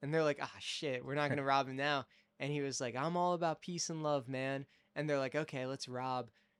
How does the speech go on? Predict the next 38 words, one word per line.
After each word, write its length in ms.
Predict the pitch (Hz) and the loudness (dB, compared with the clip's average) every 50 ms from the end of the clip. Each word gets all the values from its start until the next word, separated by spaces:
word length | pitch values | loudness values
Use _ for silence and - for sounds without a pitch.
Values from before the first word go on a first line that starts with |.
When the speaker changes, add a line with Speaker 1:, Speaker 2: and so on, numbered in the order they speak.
| _ _ | _ _
Speaker 1:
this 140 | - 127 - - | -8 -8 -8 -4
diner 500 | - 135 135 139 143 143 139 131 127 120 | -2 0 2 2 2 2 2 0 -2 -2
then." 300 | 120 120 120 117 120 - - | -4 -6 -6 -8 -10 -8 -6
And 120 | 143 143 | 0 0
they 100 | 143 135 | 2 2
go 220 | 117 127 123 123 127 | 2 2 2 2 2
there, 320 | 127 131 135 135 135 - _ _ _ _ _ _ - | 2 2 2 0 0 -2 _ _ _ _ _ _ -2
and 200 | 143 147 147 135 | -2 -2 0 0
the 80 | 143 | 0
girl's 360 | 139 143 147 143 143 139 135 - | 0 4 4 4 4 4 2 -2
flirting 520 | - - 135 139 139 139 139 139 139 139 | -4 -2 0 2 2 2 2 0 0 0
with 160 | 139 131 - | -2 -4 -4
Rocket 520 | 135 127 123 123 123 123 - - 131 127 131 | 0 2 4 4 4 2 0 -2 -4 -4 -4
and 160 | 127 127 117 | -6 -6 -4
gives 280 | 127 131 127 123 127 | -4 -4 -2 -2 -2
him, 380 | - 143 135 131 131 127 127 135 _ _ _ _ - | -2 -2 -2 -4 -4 -8 -10 -14 _ _ _ _ -4
uh, 300 | 135 123 120 120 120 117 | -4 -2 -2 -2 -4 -4
her 180 | 104 135 131 | -4 -6 -6
number. 600 | 123 123 123 127 127 131 131 127 131 131 131 123 - - - _ _ - | -4 -2 -2 -2 -2 -2 -2 0 0 0 0 -2 -4 -10 -20 _ _ -10
And 100 | 139 147 | -6 -4
they're 100 | 147 143 | -2 -2
like, 140 | 143 143 - | -2 -2 -2
"Shit, 200 | - - 180 143 | -2 -4 -2 -2
we 80 | 139 | -4
can't 220 | 135 - 165 151 143 | -4 -2 -2 0 0
rob 260 | 135 135 135 127 117 | 0 0 0 0 0
that. 260 | 139 147 143 131 - | -2 -2 -2 -4 -4
Well, 120 | - 127 120 | -8 -8 -8
let's, 260 | 139 143 143 - - - _ _ _ _ _ | -8 -8 -8 -10 -12 -12 _ _ _ _ _
let's 180 | - 147 135 127 | -6 -6 -6 -4
rob 320 | 131 139 135 135 131 123 | -2 -2 0 0 -2 0
this 200 | 127 147 143 - | -2 -2 -2 0
guy 220 | - 139 127 123 120 | -2 -2 -2 -2 -4
who's 140 | 131 131 | -6 -6
gonna 180 | - 143 131 123 | -6 -6 -6 -6
pick 220 | - - 139 135 - | -6 -8 -8 -6 -6
us 180 | 127 - - 127 | -6 -4 -4 -2
up." 220 | 120 131 147 - | -2 -2 -2 -2